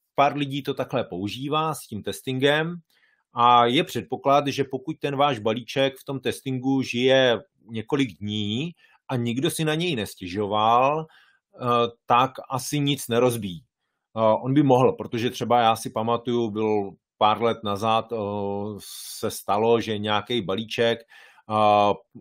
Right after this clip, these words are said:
měl provide z G C C, to znamená, že poskytuje G C C, ačkoliv ho neposkytoval. A chyba v balíčkování. No, samozřejmě to rozbilo spoustu věcí, protože potom při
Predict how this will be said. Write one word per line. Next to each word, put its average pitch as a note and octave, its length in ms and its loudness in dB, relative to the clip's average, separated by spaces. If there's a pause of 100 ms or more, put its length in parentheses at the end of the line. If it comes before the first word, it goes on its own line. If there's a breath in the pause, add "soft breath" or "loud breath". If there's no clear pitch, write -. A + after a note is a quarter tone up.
(140)
měl A2+ 420 2
provide A#2 580 4
z G#2 100 -10
G G#2 220 -6
C B2 180 -8
C, F2+ 360 -12 (160)
to F#2+ 60 -20
znamená, G#2+ 320 0
že G#2+ 140 -4
poskytuje A2+ 640 -6
G G#2+ 220 -6
C A2+ 160 -10
C, A#2 220 -6
ačkoliv B2+ 420 -2
ho B2 120 0
neposkytoval. G2 880 -2 (440 soft breath)
A G#2 360 6 (280)
chyba A#2+ 220 2
v A2 60 0
balíčkování. G2+ 840 -2 (100)
No, A2 140 -8
samozřejmě C3 400 -4
to B2 160 0
rozbilo A#2+ 360 2
spoustu B2 440 -6
věcí, A#2+ 380 -4
protože A#2 480 -2
potom A#2 360 -6
při G#2 380 -14